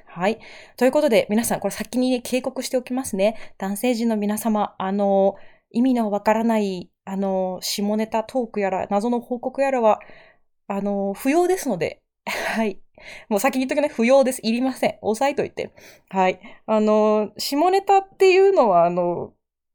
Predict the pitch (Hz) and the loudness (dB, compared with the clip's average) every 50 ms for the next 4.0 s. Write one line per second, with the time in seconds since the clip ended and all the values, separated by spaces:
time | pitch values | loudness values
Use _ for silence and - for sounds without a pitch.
0 | _ _ _ 254 302 359 - - 202 180 - - _ - - - - - 392 403 | _ _ _ 0 0 0 2 0 0 0 0 -6 _ -6 -6 -2 2 2 2 2
1 | 392 - 440 415 403 - - - - 277 330 381 415 453 440 427 466 480 480 - | 2 2 2 2 2 0 -4 -4 -2 0 2 2 2 2 2 0 0 -4 -2 -2
2 | 403 262 226 226 - - 233 208 254 339 349 247 214 208 - 233 226 220 226 233 | -2 -2 0 -2 -2 -2 0 0 0 0 0 -2 -4 -4 0 0 2 2 2 2
3 | 233 - 247 233 233 233 220 - 220 220 233 226 254 254 240 - 160 156 - | 0 -2 -4 -4 -4 -4 -6 -6 -4 -2 -2 0 0 -2 -2 -2 -2 -2 -4